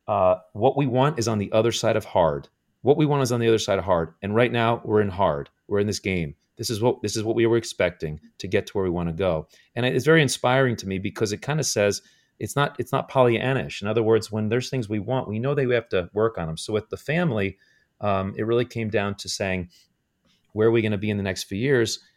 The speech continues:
And, uh, you know, Carrie, uh, said to me, my wife, Carrie, I said, "Honey," she said, "it's not great for the f-, kids right now. It's not an ideal time." She just said it. She said, "It's not an ideal time." I said, "Well, in that case, um, we'll stay and I'll be happy."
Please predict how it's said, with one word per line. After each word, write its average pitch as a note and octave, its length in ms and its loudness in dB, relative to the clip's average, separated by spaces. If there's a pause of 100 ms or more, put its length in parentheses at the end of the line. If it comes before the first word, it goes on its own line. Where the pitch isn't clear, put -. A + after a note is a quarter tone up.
(260)
And, A2 440 -2
uh, G2+ 400 4
you A#2+ 60 -2
know, A2 100 -2
Carrie, A2+ 560 0
uh, G#2 160 2
said G#2 220 -2
to - 60 -8
me, G#2+ 80 -4
my G#2 80 -2
wife, G#2 220 -2
Carrie, G2+ 400 0
I F#2+ 60 -6
said, G2+ 420 -4
"Honey," A2 460 -2
she - 160 -8
said, G2+ 280 -2 (220)
"it's - 160 -8
not A#2 180 0
great B2 240 4
for A2+ 80 -2
the G#2 80 0
f-, - 120 -12
kids B2 400 2
right F2+ 180 -4
now. F2 160 -4
It's D#2+ 160 -10
not G2+ 220 0
an G2+ 100 -2
ideal F#2+ 320 0
time." D2 340 -12 (300)
She - 160 -16
just A2 180 -4
said G#2+ 180 0
it. - 40 -12
She - 100 -10
said, F2 40 -6
"It's E2 120 -10
not F2 140 -4
an F2 80 -4
ideal E2+ 240 -8
time." - 320 -18 (240)
I G#2 80 -6
said, A#2 160 -6
"Well, A2+ 80 0
in A#2 60 0
that D3 240 0
case, G2+ 460 -2 (800)
um, G#2 240 0
we'll G#2+ 80 2
stay - 320 2 (160)
and G#2+ 120 0
I'll G2+ 80 2
be A2+ 100 0
happy." C3 380 -2